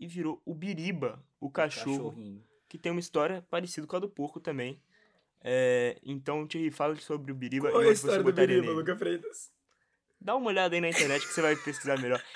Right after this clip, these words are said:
Speaker 1: Eu prefiro não falar pra não falar besteiras pro meu público, mas eu sei que tem uma história também interessante de um cachorro que invadiu o campo, algo assim.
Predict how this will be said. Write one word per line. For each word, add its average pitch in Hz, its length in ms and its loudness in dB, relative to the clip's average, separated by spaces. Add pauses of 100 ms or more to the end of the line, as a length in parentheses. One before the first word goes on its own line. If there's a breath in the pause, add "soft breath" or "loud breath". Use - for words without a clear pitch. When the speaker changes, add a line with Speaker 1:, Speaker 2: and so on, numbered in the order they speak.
Speaker 1:
Eu 196 140 0
prefiro 180 440 0
não 165 160 0
falar 139 380 6
pra 143 160 -2
não 147 140 -2
falar 139 280 4
besteiras 135 520 -4
pro 131 100 -8
meu 123 140 -4
público, 143 500 -4 (460 soft breath)
mas 127 520 4
eu 143 60 -6
sei 147 160 -6
que - 60 -12
tem 156 80 -4
uma 156 80 -4
história 139 280 -2
também 139 160 -2
interessante 135 600 -4
de 117 100 -10
um 117 140 -10
cachorro 127 360 -4
que 131 120 -12
invadiu 123 260 -4
o 117 60 -8
campo, 131 340 -4
algo 131 180 -4
assim. 131 320 -12